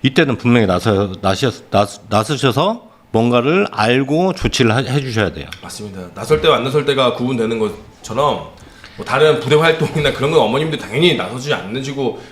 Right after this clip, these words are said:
Speaker 2: 부대를 믿고 맡기시는 게 맞고 훈련이나 그런 건 당연히 이제 부대가 알아서 하는 거지만 다쳤을 때는 그냥 이게 달라집니다.
Speaker 1: 네,
Speaker 2: 이때는
Speaker 1: 맞습니다.
Speaker 2: 분명히, 어, 그냥 "아유, 잘해주시겠죠. 군인들이 알아서 해주시겠죠." 좀 미-, 죄송한 얘기지만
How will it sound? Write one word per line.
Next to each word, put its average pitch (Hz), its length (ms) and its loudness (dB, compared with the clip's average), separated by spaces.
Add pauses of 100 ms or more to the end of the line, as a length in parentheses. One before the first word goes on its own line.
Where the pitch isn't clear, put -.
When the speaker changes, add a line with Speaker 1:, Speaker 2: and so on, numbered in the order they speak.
Speaker 2:
부대를 131 300 -2
믿고 107 220 -6
맡기시는 127 400 -6
게 131 40 -6
맞고 120 600 0 (100)
훈련이나 240 400 0
그런 143 160 -2
건 170 100 -4
당연히 196 280 -4
이제 151 120 -4
부대가 143 260 2
알아서 110 180 -4
하는 165 140 -4
거지만 110 500 -2 (320)
다쳤을 185 420 -2
때는 175 160 0
그냥 113 160 -2
이게 113 100 0
달라집니다. 95 520 -6
Speaker 1:
네, 131 140 4
Speaker 2:
이때는 165 260 2
Speaker 1:
맞습니다. 117 180 -4
Speaker 2:
분명히, 143 600 0 (640)
어, 104 600 2
그냥 165 360 2
"아유, - 200 -6
잘해주시겠죠. 151 840 -4
군인들이 147 360 -6
알아서 131 240 -2
해주시겠죠." 175 720 -4
좀 117 160 -16
미-, 120 140 -4
죄송한 139 380 -2
얘기지만 107 500 -4